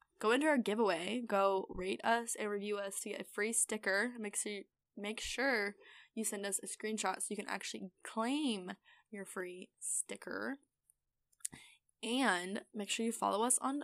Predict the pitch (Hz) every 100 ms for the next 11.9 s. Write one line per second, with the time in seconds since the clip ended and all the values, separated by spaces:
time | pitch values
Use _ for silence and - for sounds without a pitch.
0 | - - - 208 185 196 240 - - -
1 | - 196 - 226 226 190 196 214 214 214
2 | 202 247 185 190 220 226 196 190 196 196
3 | 208 - - - 190 185 190 185 - 202
4 | 196 214 196 202 214 208 208 - 180 190
5 | 220 - _ - - - - _ 208 202
6 | 190 185 - 202 196 196 196 - 196 190
7 | 190 190 196 - 190 185 - 190 180 196
8 | 220 262 302 370 349 277 240 226 - 220
9 | 247 - 208 - 190 - 330 - - -
10 | - - _ - 214 214 208 202 202 -
11 | _ 220 202 208 214 202 196 190